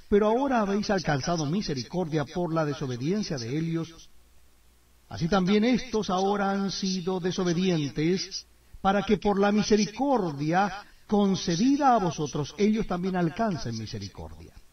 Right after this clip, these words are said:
Porque Dios sujetó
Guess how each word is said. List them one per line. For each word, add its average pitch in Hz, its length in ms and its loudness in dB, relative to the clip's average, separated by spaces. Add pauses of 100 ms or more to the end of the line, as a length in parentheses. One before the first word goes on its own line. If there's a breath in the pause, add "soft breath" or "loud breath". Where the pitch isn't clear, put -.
(2000)
Porque 180 300 2
Dios 202 420 2
sujetó 220 800 0